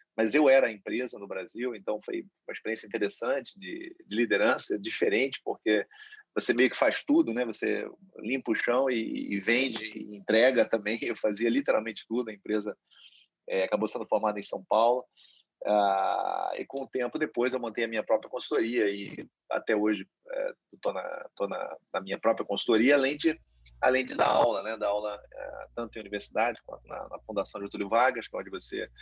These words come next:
onde a gente mais se conheceu e, e, enfim, tem sido um, um prazer muito grande trabalhar contigo lá.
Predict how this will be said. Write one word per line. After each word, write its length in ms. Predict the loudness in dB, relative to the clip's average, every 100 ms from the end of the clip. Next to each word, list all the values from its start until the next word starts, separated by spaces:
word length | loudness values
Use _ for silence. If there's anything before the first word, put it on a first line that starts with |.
| -20 -20 -6
onde 100 | -4
a 40 | -2
gente 220 | -4 -4
mais 160 | -4 -4
se 80 |
conheceu 600 | -6 -4 -2 2 4 4 2
e, 60 | -2 -8 -10 -12 -16 -18 -16
e, 60 | -16
enfim, 280 | -14 -12
tem 140 | -8 -4
sido 220 | -4 -4
um, 100 | -10 _ _ -20 -20 -4
um 60 |
prazer 260 | 2 2 2
muito 180 | -4 -2
grande 220 | -2 0
trabalhar 300 | 2 4 4
contigo 420 | 0 -6 -2 2
lá. 240 | 4 4